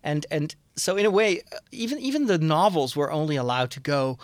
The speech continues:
a little bit into the future. They couldn't, they weren't, I don't think they were allowed to go, like, a thousand years in the future. Um, so I have no idea if the, if, I, if they ca-, can go back for, uh, Knights of the Old Republic, like, t-, what, what is it, two, three thousand <laughs> years before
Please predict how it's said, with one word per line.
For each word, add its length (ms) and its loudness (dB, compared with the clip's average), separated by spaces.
a 80 -4
little 320 0
bit 160 -2
into 260 -6
the 80 -6
future. 460 -6
They 120 -4
couldn't, 280 -6
they 80 -2
weren't, 400 -2
I 80 -2
don't 180 -4
think 140 -8
they 100 0
were 160 0
allowed 300 -4
to 80 -10
go, 120 -6
like, 360 -10
a 40 -8
thousand 380 -2
years 260 -4
in 60 -6
the 80 -8
future. 460 -10
Um, 540 -2
so 480 0
I 140 -10
have 160 -12
no 140 -10
idea 360 -4
if 100 -8
the, 160 -10
if, 180 -14
I, 160 -4
if 240 -8
they 100 2
ca-, 200 -2
can 180 0
go 140 2
back 280 0
for, 640 2
uh, 80 -8
Knights 300 -2
of 80 -4
the 100 0
Old 160 0
Republic, 480 -2
like, 240 -4
t-, 120 -16
what, 200 -6
what 140 2
is 100 -2
it, 100 -10
two, 220 0
three 200 0
thousand 420 4
<laughs> 40 -8
years 260 2
before 520 0